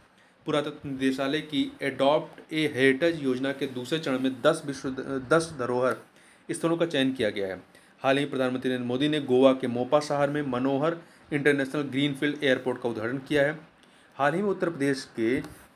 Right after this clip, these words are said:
दस जिलों में पायलट प्रोजेक्ट के तौर पर एकीकृत न्यायालय परिसर के निर्माण की घोषणा की गई है। आगे बढ़ते हैं,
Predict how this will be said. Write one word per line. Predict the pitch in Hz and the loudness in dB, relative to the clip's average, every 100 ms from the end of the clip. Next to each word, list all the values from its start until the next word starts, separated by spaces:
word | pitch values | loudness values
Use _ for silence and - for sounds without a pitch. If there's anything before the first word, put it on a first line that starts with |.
| 113 | 0
दस | 156 165 | 2 2
जिलों | 156 151 | 0 0
में | 160 160 | 0 2
पायलट | 131 135 | 2 2
प्रोजेक्ट | 135 127 127 | 0 -2 -2
के | 127 | -4
तौर | 123 143 | 2 2
पर | 139 135 | 2 -2
एकीकृत | 135 135 131 165 | -4 -8 -10 -6
न्यायालय | 135 120 131 | -2 2 2
परिसर | 131 120 135 131 | 2 -2 -2 -4
के | 135 | -4
निर्माण | 117 117 117 | -2 -2 -4
की | 131 | -4
घोषणा | 127 113 110 135 | -6 -6 -2 -4
की | 131 113 | -2 -4
गई | 110 110 | -2 0
है। | 131 123 | 2 2
आगे | - 127 151 | 2 2 2
बढ़ते | 147 135 131 | 0 0 -2
हैं, | 147 - | -2 -6